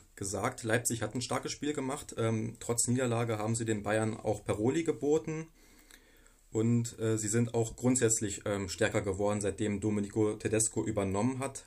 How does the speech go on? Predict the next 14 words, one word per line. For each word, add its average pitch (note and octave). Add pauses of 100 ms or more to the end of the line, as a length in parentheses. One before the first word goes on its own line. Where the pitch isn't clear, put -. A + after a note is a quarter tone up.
Glaubst A2+
du, B2
dass A2+
Leipzig A#2
das G#2
selbst A2
erklärte A#2
Ziel A2
Champions B2+
League A#2
noch G#2
erreicht G2+
diese D3
Saison? C3